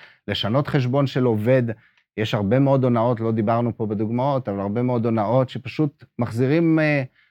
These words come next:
לעבודה עובד ישן שהיה במערכת, רק משנים את החשבון שלו, והכסף והמשכורות עכשיו עוברים לאיזשהו אדם שרצה להעביר אליו את המשכורות.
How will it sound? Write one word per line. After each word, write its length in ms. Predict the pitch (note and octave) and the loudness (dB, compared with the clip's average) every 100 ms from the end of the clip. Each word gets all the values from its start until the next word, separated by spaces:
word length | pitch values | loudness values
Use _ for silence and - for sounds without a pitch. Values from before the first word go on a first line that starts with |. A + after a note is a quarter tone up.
| _ | _
לעבודה 580 | B2 A#2+ A#2 B2 A#2+ C#3+ | 0 2 2 2 4 6
עובד 320 | C3 A2+ B2+ D3 | 4 4 4 4
ישן 480 | D#3 C3 - C3+ B2+ | 4 2 0 -2 -2
שהיה 280 | A#2 A2+ C3+ | -2 -2 0
במערכת, 840 | C#3+ C#3 B2+ A#2+ A#2+ A#2+ A#2 G#2+ G2+ - _ - | 0 2 2 0 -2 -2 -4 -6 -10 -20 _ -6
רק 140 | A#2+ | -2
משנים 400 | D3 C3+ C3+ C#3 | -2 -2 -2 0
את 120 | C3 | -2
החשבון 420 | A#2 A#2 A2 C3 B2 | -4 -4 -2 -2 -2
שלו, 320 | B2+ A#2 G#2 | -2 -2 -2
והכסף 460 | G2+ - B2 - A2+ | -4 -2 -4 -4 -4
והמשכורות 580 | A2 G2+ - G#2+ A2+ G#2+ | -4 -6 -6 -6 -4 -6
עכשיו 260 | - A2+ | -6 -4
עוברים 420 | A2 G2+ A#2 B2 A2 _ _ _ - | -4 -4 -2 -2 -4 _ _ _ -8
לאיזשהו 460 | G#2+ G#2+ G#2+ A#2 | -4 -4 -4 -2
אדם 260 | G#2 A2 A2+ | -2 0 -2
שרצה 420 | - G2+ - G#2+ | -4 -6 -4 -2
להעביר 320 | G#2 G2+ G#2+ | -2 -2 -2
אליו 160 | G#2 F#2+ | -2 -4
את 40 | - | -6
המשכורות. 520 | G2 - B2 C3+ D3+ | -12 -8 -2 -2 -2